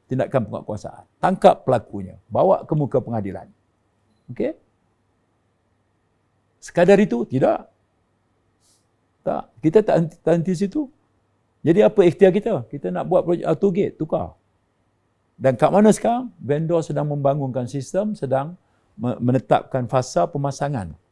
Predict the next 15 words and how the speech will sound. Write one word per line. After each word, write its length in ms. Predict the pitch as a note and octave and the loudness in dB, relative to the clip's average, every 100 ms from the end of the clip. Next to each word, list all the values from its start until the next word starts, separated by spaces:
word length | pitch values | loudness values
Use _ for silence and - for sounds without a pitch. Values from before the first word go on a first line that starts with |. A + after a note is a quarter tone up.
| _ _ _ _ _ _ _ _ _ _ | _ _ _ _ _ _ _ _ _ _
Itu 320 | A3+ E4+ E4+ | -4 0 2
kita 240 | D4+ E4 | 0 -2
terima 240 | D#4+ B3 A#3+ | -2 -4 -4
yang 160 | A#3+ | -6
tu. 80 | B2 - _ _ | -8 -10 _ _
So, 160 | - | -4
yang 240 | D3 D3 F3+ | 2 2 2
itu 320 | G3 - G#3+ | 2 2 2
saya 160 | E3+ | 4
minta 240 | D#3+ D3+ - | 2 2 2
tolong 240 | D3+ C#3+ | 2 2
media, 240 | C3 A2+ A2+ | 0 0 0
lebihkan 480 | C#3+ D3 D#3 F3 | 2 2 2 0
yang 160 | F3 F#3 | -2 -2
itu. 240 | F#3+ E3 | -2 -2